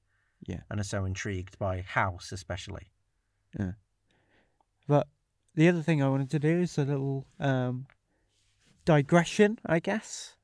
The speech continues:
Speaker 1: um,
Speaker 2: Yeah, go on.
Speaker 1: to Chase and his
Speaker 2: <laughs>
Speaker 1: experiences with the more, uh,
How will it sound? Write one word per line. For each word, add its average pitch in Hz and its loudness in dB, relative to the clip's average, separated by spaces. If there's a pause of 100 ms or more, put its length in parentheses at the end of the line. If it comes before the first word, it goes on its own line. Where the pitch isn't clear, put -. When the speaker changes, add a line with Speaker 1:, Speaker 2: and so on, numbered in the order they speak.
Speaker 1:
um, 143 4
Speaker 2:
Yeah, 180 2
go 147 -2
on. 151 6
Speaker 1:
to 143 2 (320)
Chase - 0 (560)
and 143 -2
his 147 2 (260)
Speaker 2:
<laughs> - -14
Speaker 1:
experiences 160 4
with 139 2
the 131 0
more, 131 -2 (840)
uh, 127 0